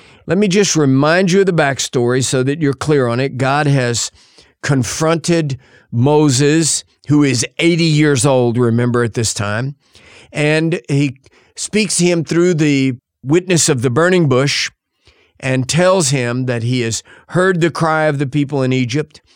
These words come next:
that he is going to bring the, the Hebrew people out. He's gonna lead them back to Israel. He's going to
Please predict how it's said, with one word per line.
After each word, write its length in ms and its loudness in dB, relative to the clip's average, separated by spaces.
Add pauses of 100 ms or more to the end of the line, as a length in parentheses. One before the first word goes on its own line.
(300)
that 200 -2
he 100 0
is 120 -4
going 240 -2
to 60 -2
bring 440 0
the, 180 2 (360)
the 100 0
Hebrew 340 2
people 380 -2
out. 240 -2
He's 160 -2
gonna 240 -2
lead 340 2
them 220 0
back 240 -2
to 160 0
Israel. 560 0
He's 220 -2
going 320 -2
to 280 -2